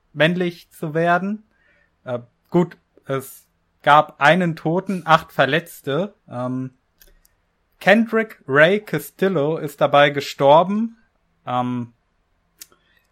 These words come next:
also, dass der eine Tote, ein anderer, Brandon Bialy, mit dem zusammen hat er einen der, äh, Täter überwältigt. Dabei ist, äh, Castillo gestorben. Äh,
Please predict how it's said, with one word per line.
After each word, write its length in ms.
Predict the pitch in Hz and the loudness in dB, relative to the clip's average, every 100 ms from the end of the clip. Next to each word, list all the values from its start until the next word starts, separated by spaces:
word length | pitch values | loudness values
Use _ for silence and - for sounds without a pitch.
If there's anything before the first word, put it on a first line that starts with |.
| _ _ _ _ | _ _ _ _
also, 260 | 135 135 139 | -4 -2 -2
dass 280 | 139 139 | -2 -2
der 160 | - 131 | -4 0
eine 280 | 147 156 147 | 2 0 -4
Tote, 720 | - 170 202 220 208 202 - | -6 -4 -4 -2 0 0 2
ein 160 | 151 | 0
anderer, 640 | 160 175 214 147 147 175 - | 2 0 0 2 2 2 0
Brandon 640 | 147 160 202 185 175 160 - | 2 2 2 -2 -2 -4 -8
Bialy, 800 | 139 139 135 143 180 160 160 | -8 -2 4 6 6 4 -2
mit 180 | 185 156 | -6 -4
dem 200 | 170 190 | -4 -4
zusammen 600 | - 160 143 151 196 180 151 - _ _ | -6 -2 0 2 0 -6 -10 -18 _ _
hat 220 | - 156 | -2 0
er 140 | 156 147 | 0 2
einen 360 | 165 190 190 | 0 0 -4
der, 480 | 160 151 147 143 143 143 | -2 0 2 2 -2 -6
äh, 160 | 139 | -8
Täter 340 | 139 185 185 170 | -6 -4 -2 -4
überwältigt. 920 | 156 143 120 143 190 202 165 202 - | 0 0 2 0 0 -4 -8 -8 -6
Dabei 320 | - 143 151 147 | 0 4 4 2
ist, 200 | 143 147 | -4 -8
äh, 260 | 139 135 | -10 -10
Castillo 480 | 135 135 - 170 160 | -8 -8 -6 -6 -6
gestorben. 720 | 131 - 135 131 156 202 226 _ _ _ _ _ _ _ | -6 -8 -4 0 0 -2 -8 _ _ _ _ _ _ _
Äh, 180 | - 120 | -16 -14